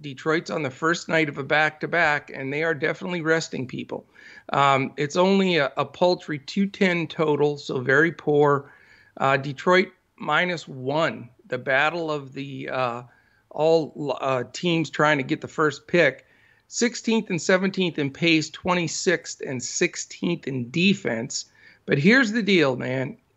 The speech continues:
Orlando out is Ennis, Ross, Okeke, uh, Porter and M C W.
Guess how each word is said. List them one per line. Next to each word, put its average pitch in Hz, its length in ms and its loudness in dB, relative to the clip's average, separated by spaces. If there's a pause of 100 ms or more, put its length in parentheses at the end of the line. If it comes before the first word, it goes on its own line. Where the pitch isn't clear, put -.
(160)
Orlando 202 600 4 (100)
out 151 440 0
is 117 300 -10 (140)
Ennis, 202 500 -2 (320)
Ross, 147 680 0 (160)
Okeke, 139 960 -4 (680)
uh, 131 280 0
Porter 240 1200 4 (120)
and 151 200 0
M 185 280 4
C 180 320 -2
W. 147 680 2